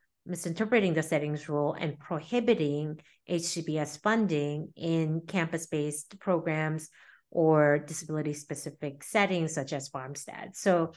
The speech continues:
and they do have, like, a number, uh, limit on how many people can live in one setting, how close they could live together,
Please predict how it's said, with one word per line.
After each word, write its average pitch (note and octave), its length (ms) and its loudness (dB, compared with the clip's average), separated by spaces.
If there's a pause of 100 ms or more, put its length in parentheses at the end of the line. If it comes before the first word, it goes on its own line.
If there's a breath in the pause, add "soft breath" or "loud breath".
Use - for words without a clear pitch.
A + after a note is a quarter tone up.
(760 loud breath)
and G#3 180 10
they G3 200 10
do G3+ 260 6
have, E3 380 4
like, D#3 200 -2
a D3+ 60 0
number, D#3+ 640 2
uh, D#3+ 220 4
limit E3 640 4
on D#3 220 0
how E3 140 0
many D3+ 220 -2
people A#3+ 320 0
can G#3+ 260 2
live F#3 160 2
in F3+ 160 2
one F3 220 0
setting, E3 640 2 (840 loud breath)
how F3 140 6
close C4+ 380 8
they G#3+ 160 8
could G#3+ 180 2
live F#3 280 4
together, E3 1080 4